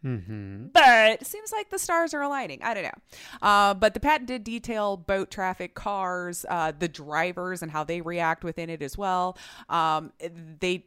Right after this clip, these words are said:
Speaker 2: this would affect the patterns, and supposedly each N P C could define its own specific characteristics for traversing the road nodes. So, um, like how they accelerate, brake,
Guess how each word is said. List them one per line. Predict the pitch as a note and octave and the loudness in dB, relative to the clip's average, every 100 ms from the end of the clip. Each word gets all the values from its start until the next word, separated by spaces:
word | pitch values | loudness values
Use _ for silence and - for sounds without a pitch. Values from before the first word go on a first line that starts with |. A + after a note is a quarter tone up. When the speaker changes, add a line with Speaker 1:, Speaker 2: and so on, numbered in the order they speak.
| _ | _
Speaker 2:
this | E3 D3+ | -6 -4
would | F3 E3+ | -2 -2
affect | E3 _ F3 D#3+ _ D#3 | -4 _ -8 -8 _ -18
the | |
patterns, | - - A3+ G#3 G#3 G#3 G3+ - | -16 -8 -6 -4 -8 -12 -14 -14
and | E3+ E3+ | -12 -14
supposedly | E3+ F4 F#4 D#4+ D4+ | -12 -10 -10 -12 -12
each | C4+ C#4 | -10 -8
N | C4+ B3+ | -8 -8
P | B3+ | -10
C | B3 B3 A#3+ | -12 -12 -12
could | A3 | -10
define | F3 E3+ F#3+ G3 | -8 -6 -6 -6
its | F#3 - | -10 -10
own | F#3 F#3 | -10 -10
specific | - E3 F#3 F#3+ - | -12 -10 -10 -10 -10
characteristics | F#3+ F#3 E3 F3 - G#3+ - | -10 -10 -10 -10 -10 -14 -12
for | D#3+ | -14
traversing | - - E3 F3 - F3+ B3 - D4 D4 D4 D4 _ _ | -12 -6 -2 -2 -4 -8 -8 -12 -12 -14 -14 -14 _ _
the | D4 | -8
road | C#4+ A3 E3 D3 C#3 | -6 -4 -2 0 -2
nodes. | C3+ B2 A#2+ A2+ G2 E2+ - - - - - - - - | -6 -6 -6 -6 -8 -8 -10 -10 -12 -12 -20 -20 -20 -8
So, | - F3+ F3 E3+ E3+ E3 E3 - | 0 2 2 0 0 0 0 -2
um, | D#3+ D3 D3 | 0 -2 -2
like | C#3+ C#3+ | -8 -8
how | C#3+ | -8
they | B2+ | -8
accelerate, | B2+ - C#3+ C3+ C3+ C3 _ | -10 -10 -10 -8 -10 -10 _
brake, | C3+ C3+ C3+ | -8 -6 -8